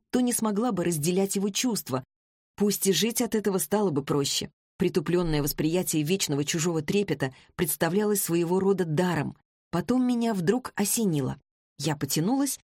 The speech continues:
и похлопала Борна по тому месту, которое привыкла считать головой. "А? Чего тебе, Рахиль?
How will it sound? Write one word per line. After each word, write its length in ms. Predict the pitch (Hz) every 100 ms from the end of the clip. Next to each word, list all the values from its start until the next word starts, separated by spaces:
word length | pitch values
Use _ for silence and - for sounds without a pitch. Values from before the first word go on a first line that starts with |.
| _
и 100 | 247
похлопала 600 | 226 226 - 277 262 165
Борна 360 | 165 214 202 151
по 80 | 151
тому 240 | 151 175
месту, 420 | 208 294 - 139 - _
которое 340 | - 175 247 254
привыкла 420 | - 214 262 208
считать 380 | - 190 214 190
головой. 540 | 170 208 190 156 131 _ _ _ -
"А? 180 | 202 240 _ _ _ _
Чего 300 | - 240 220
тебе, 340 | 208 220 240 233 _ -
Рахиль? 540 | 202 226 226 247 240